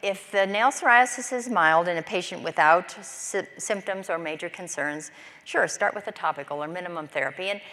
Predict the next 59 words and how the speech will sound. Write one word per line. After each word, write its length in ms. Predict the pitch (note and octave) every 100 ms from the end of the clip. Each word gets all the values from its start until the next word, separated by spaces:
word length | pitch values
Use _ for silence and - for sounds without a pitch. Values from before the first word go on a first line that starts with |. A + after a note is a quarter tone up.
| - E4+
you 60 |
know, 60 | G#4
I 100 | A4
see, 260 | - G4 -
I 80 | B3+
see 180 | D#4 E4+
crusty 380 | - A3+ - A3+
old 80 |
men 220 | G#3 G#3+ A#3+
who 80 |
say, 240 | A3+ C4 C4
"Ah, 540 | F#4+ D4+ B3+ F#3 D3+ D3+
I 80 |
don't 140 | - -
care 140 | -
about 220 | C3 -
my 120 | - C#3+
nails, 400 | C#3 C#3+ D3 E3+
you 100 | E3
know, 80 | D3
I, 340 | D3 - D#2+ - - -
I, 100 | F3+ -
it 80 | F3+
doesn't 220 | G3 F3
bother 260 | C#3+ C3+ C#3
me." 220 | C3 C#3 - - - -
And, 160 | G#3 G#3
and 240 | - A#3
if 140 | A3+ -
that's 200 | A#3+ C4
the 60 |
case, 400 | A#3+ A3+ A3 A3+
we 120 | G#3 G3+
really 240 | A3+ A3+
don't 240 | G#3+ A3
need 140 | G3 F3+
to 60 |
pull 200 | D#3 D#3
out 120 | C#3+ C#3+
all 120 | C#3
the 100 | C3+
stops. 440 | - A2+ - - - - - - -
But 380 | D4 - - -
for 140 | G3+
mild 320 | F3 F#3 A3+
to 100 | A3+
moderate 380 | G#3 G3 G3+ G3+
disease 420 | G3+ G#3+ G#3 A3
in 100 | F#3+
the 140 | E3 -
absence 460 | F3 G#3+ C4 A3+
of 100 | A3
skin 220 | - G#3
and 120 | F#3 E3+
joint 280 | D#3+ D3+
involvement, 520 | D3 C3+ C3 C3+ D#3+ G3+
then 120 | E3
I 100 | D3+
think 320 | - E3 D#3